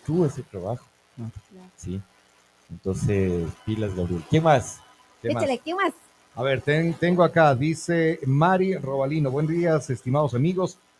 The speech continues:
Speaker 3: Excelente programa, como siempre, y muy importante tema. ¿En qué debo meditar? Saludos desde La Tacunga".
Speaker 1: ¿Número?
Speaker 3: Ah, no, no les dijimos número.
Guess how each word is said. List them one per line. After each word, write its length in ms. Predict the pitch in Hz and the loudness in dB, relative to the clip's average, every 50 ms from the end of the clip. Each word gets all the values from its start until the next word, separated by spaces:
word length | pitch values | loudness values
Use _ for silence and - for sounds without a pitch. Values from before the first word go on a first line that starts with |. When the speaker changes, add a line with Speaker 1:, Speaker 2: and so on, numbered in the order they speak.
| _ - | _ -12
Speaker 3:
Excelente 460 | 117 113 - - 139 147 156 151 147 | -10 -8 -4 -2 0 0 0 0 -2
programa, 380 | - 131 127 135 151 160 160 143 | -2 -2 0 0 0 0 0 0
como 200 | - 117 117 107 | 0 -2 -2 -2
siempre, 300 | - 151 160 151 151 131 | -2 -2 -4 -2 0 -2
y 40 | 120 | -2
muy 140 | 131 139 143 | -2 -2 -4
importante 520 | 131 - 120 110 - 123 123 123 - 131 | -6 -6 -8 -10 -8 -8 -8 -6 -8 -10
tema. 320 | - - 120 117 110 107 101 - _ _ _ _ _ _ _ - | -10 -8 -6 -6 -6 -8 -10 -12 _ _ _ _ _ _ _ -4
¿En 120 | 135 139 | -4 -4
qué 180 | - - 208 208 | -2 -2 0 2
debo 260 | 202 202 190 180 180 | 2 2 2 2 2
meditar? 580 | 156 139 131 117 117 110 - 143 123 110 92 85 - _ _ | 0 0 0 0 -2 -2 -2 0 0 0 0 -4 -8 _ _
Saludos 440 | - 123 123 143 160 160 160 139 - | -6 -6 -4 -4 -2 -2 -4 -2 -2
desde 260 | 135 123 - - 113 | -4 -4 -2 0 0
La 120 | 107 107 | 0 -2
Tacunga". 560 | 104 - 101 - 131 139 127 110 92 87 76 - _ _ _ _ _ _ | -2 -6 -8 -6 -4 -4 -4 -4 -6 -10 -16 -18 _ _ _ _ _ _
Speaker 1:
¿Número? 400 | 104 110 117 127 135 143 147 139 - _ _ _ - - - _ _ - - - - | -16 -10 -6 -2 -2 -2 -2 -2 -6 _ _ _ -20 -20 -20 _ _ -20 -20 -16 -12
Speaker 3:
Ah, 220 | 139 156 151 147 - _ _ | -10 -10 -10 -12 -16 _ _
no, 340 | 127 120 127 147 160 156 151 | -8 -6 -4 -4 -4 -4 -4
no 320 | 123 110 127 139 151 185 196 | -4 -6 -2 0 0 0 0
les 140 | 185 151 | -2 -4
dijimos 320 | 139 127 - 175 170 127 147 | -8 -12 -12 -12 -12 -10 -10
número. 300 | 175 165 135 110 101 | -10 -8 -8 -8 -8